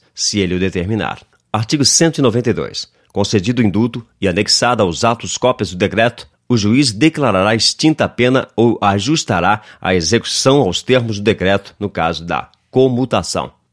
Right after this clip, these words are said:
Artigo cento e noventa e três. Se o sentenciado for beneficiado por indulto coletivo, o juiz, de ofício, a requerimento do interessado, do Ministério Público ou por iniciativa do Conselho Penitenciário ou da autoridade administrativa,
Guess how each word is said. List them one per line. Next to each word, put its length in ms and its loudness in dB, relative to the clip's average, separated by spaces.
Artigo 320 0
cento 260 2
e 40 -4
noventa 260 4
e 60 4
três. 440 -6
Se 140 -2
o 40 6
sentenciado 640 2
for 220 0
beneficiado 640 2
por 180 -2
indulto 400 2
coletivo, 600 0
o 80 2
juiz, 560 2
de 100 -6
ofício, 480 -2
a 60 -12
requerimento 640 -2
do 140 -4
interessado, 720 0
do 100 0
Ministério 460 2
Público 380 0
ou 140 2
por 300 2
iniciativa 680 2
do 100 2
Conselho 420 0
Penitenciário 680 0
ou 60 -4
da 220 0
autoridade 680 0
administrativa, 720 -2